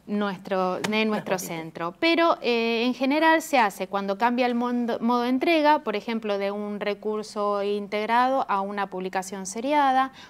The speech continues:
Speaker 1: cuando cambia el tipo de medio, cuando pasa de un formato papel a un formato electrónico, cuando hay una, un cambio en una mención de, de edición y este cambio significa un cambio significativo en el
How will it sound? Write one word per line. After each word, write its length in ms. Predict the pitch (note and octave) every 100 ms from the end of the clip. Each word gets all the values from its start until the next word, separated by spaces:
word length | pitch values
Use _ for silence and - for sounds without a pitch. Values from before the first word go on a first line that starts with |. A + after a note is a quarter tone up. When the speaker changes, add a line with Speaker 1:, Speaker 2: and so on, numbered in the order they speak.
| -
Speaker 1:
cuando 320 | A3+ A3+ A3+
cambia 320 | B3+ C4+ B3+ A#3+
el 100 | A3
tipo 240 | B3+ A#3+
de 120 | A#3+
medio, 600 | D4+ E4 C4+ C4 C4+ C#4 - -
cuando 280 | G#3+ G#3+
pasa 280 | G#3+ A3 A#3
de 60 | A3
un 100 | G#3
formato 480 | A3 G#3+ A3 G#3+ G3+
papel 400 | A3 C#4 C#4 -
a 100 | G#3
un 120 | G3+
formato 400 | G3 G3 G3 G3+
electrónico, 840 | G#3 A#3 - D#4+ C#4+ C4+ - C#4 - - - -
cuando 240 | C#4 C4+
hay 100 | D#4
una, 240 | D4 C#4 A#3 -
un 140 | C4+
cambio 240 | D4 D4
en 80 | C4+
una 160 | C4 B3
mención 480 | A#3+ A#3 C4 B3+ B3
de, 440 | A#3 A#3 A3 F#3+
de 100 | G#3+
edición 640 | A3 A3+ - E4 D4+ C#4+ D4 - -
y 140 | A3 C#4+
este 320 | C#4+ C#4 -
cambio 400 | E4+ E4+ D4+ C4+
significa 760 | B3 A#3 A#3 C4+ D#4 D#4 D4+ C#4+
un 100 | B3
cambio 280 | C#4 D4+ C#4+
significativo 840 | B3 A3+ G#3+ G#3+ A3 C4+ C4+ -
en 220 | D#4 D#4
el 300 | A#3 G3 -